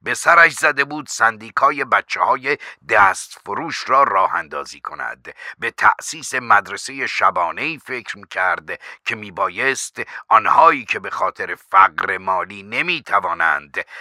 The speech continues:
در مدارس روزانه تحصیل کنند، در آنجا ثبت نام کنند. آه، چه می‌دانم، چه می‌دانم. از آنجا آن چیزها و هزار و یک چیز دیگر به او الهام می‌شد و به من می‌گفت: «کل کوچک، تو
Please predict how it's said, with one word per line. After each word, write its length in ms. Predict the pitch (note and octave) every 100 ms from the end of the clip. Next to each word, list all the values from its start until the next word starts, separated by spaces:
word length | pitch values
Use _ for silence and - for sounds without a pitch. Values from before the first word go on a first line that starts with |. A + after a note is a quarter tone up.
| - E2
در 220 | A#2+ A2+
مدارس 640 | A#2 A2+ G#2+ G2+ F#2+ F#2+ A#2
روزانه 460 | G2+ G#2 A2 G2+
تحصیل 520 | - F#2+ - - G#2 F#2+
کنند، 680 | - G2+ C#3+ D3+ C3 C3+ - - -
در 180 | A#2+
آنجا 360 | G#2+ G2 D#2+ C2+
ثبت 460 | - E2+ - - -
نام 260 | D2+ C#2 -
کنند. 280 | - F2+ F#2+
آه، 360 | G#2+ G#2 G2 F#2
چه 220 | - - F2+
می‌دانم، 680 | C2+ B1 A1 B1 C2 F2 -
چه 220 | - D3+
می‌دانم. 800 | - F#2 - D2 C2 - B1+ A#1+ - -
از 180 | - G#2+
آنجا 340 | A2 G#2 A#2 A2+
آن 280 | G#2+ G2+
چیزها 500 | G2 - G2+ - G#2
و 160 | G#2 G2+
هزار 560 | G2+ G2 A2 A2 G#2 G2+
و 100 | G#2
یک 320 | A#2 D3+ C3 _
چیز 340 | - D3+ A#2+
دیگر 380 | C3 A#2 A#2 A#2
به 100 | A2
او 200 | A2+ A2+
الهام 380 | F#2+ E2 A#2+ A#2
می‌شد 380 | G#2+ - A#2 A2+
و 120 | A2+ - -
به 100 | A2
من 220 | A2 A#2
می‌گفت: 340 | A2+ A2+ A2+ -
«کل 280 | A#2 B2
کوچک، 440 | A#2 A#2+ B2 A#2 - - _ _ -
تو 220 | C#3 C3+